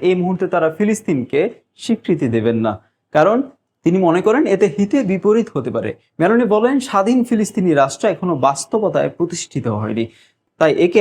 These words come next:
এখনই স্বীকৃতি দিলে সমস্যার সমাধান হবে না। ইতালির পররাষ্ট্রমন্ত্রী জানিয়েছেন, ভবিষ্যতে যদি ফিলিস্তিনি রাষ্ট্র গঠিত হয়, তবে তার শর্ত হতে হবে ইসরায়েলকে রাষ্ট্র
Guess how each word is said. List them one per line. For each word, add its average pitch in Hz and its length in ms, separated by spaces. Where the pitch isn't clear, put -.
এখনই 175 320
স্বীকৃতি 220 480
দিলে 131 160
সমস্যার 185 500
সমাধান 117 360
হবে 117 200
না। 117 40
ইতালির 185 380
পররাষ্ট্রমন্ত্রী 190 720
জানিয়েছেন, 190 440
ভবিষ্যতে 202 500
যদি 185 200
ফিলিস্তিনি 170 400
রাষ্ট্র 143 260
গঠিত 165 280
হয়, 226 200
তবে 139 200
তার 120 140
শর্ত 180 280
হতে 185 220
হবে 135 200
ইসরায়েলকে 185 520
রাষ্ট্র 135 220